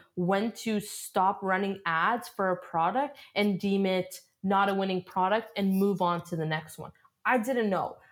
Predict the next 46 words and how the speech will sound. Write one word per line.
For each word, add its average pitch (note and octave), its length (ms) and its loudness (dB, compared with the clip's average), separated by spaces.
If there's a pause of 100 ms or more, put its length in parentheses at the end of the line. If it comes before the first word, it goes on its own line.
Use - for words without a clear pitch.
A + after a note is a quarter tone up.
(120)
Are G3+ 60 0
you G#3+ 100 2
supposed A3 440 -2 (100)
to, G3 520 -2 (360)
you G3+ 100 -2
know, F3+ 140 2
wait F3+ 460 0
two D4 240 -2
weeks D#4+ 340 0
of C#4 100 -2
running D4 220 -2
ads C4+ 280 -2
with C4+ 120 -4
the C4+ 60 -2
product? C4+ 460 0 (520)
Are G3 100 2
you G3 60 0
supposed G3 400 -4
to F#3 80 -6
spend F3 260 -2
a E3 40 0
hundred C#4 380 0
bucks D4 260 2
to C#4+ 100 -8
test C#4 420 -2
it? C4+ 280 2 (300)
fifty C#4 300 0
bucks. C#4 480 -2 (300)
It - 240 -2 (300)
can C4+ 180 0
be D#4 100 2
really A3+ 320 0
confusing. B3 760 -4 (220)
And G#3+ 260 2
I F#3+ 120 2
would G#3+ 220 -2
say A3+ 220 -2
that G#3+ 180 0
it's G3+ 160 -6
really G#3+ 340 -2
important G#3+ 480 -4
to F3+ 100 -10
set E3+ 320 -6
limits C4 280 -2
for - 140 -6
yourself. E3 460 -2